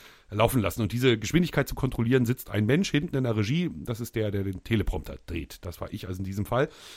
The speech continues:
und durfte erleben, wie, ähm, einem Techniker tatsächlich, oder ich glaub, dem Regisseur, ich glaub, der Regisseur war's, der schmiss tatsächlich seine Cola übers Pult.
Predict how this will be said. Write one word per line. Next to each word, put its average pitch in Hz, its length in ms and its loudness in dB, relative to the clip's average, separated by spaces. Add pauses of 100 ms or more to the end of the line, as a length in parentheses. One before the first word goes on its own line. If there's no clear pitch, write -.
(180)
und 117 140 2
durfte 160 220 2
erleben, 131 440 0
wie, 135 280 0 (380)
ähm, 113 420 2
einem 113 600 4 (400)
Techniker 151 420 0
tatsächlich, 156 520 -2
oder 120 120 -2
ich 117 60 -2
glaub, - 120 -2
dem 117 100 0
Regisseur, 107 520 4
ich - 80 -14
glaub, 113 120 -2
der 101 100 -2
Regisseur 101 420 2
war's, 107 240 2 (380)
der 131 100 4
schmiss 156 300 4
tatsächlich 147 360 2
seine 131 200 4
Cola 143 300 4
übers 98 220 0
Pult. - 360 2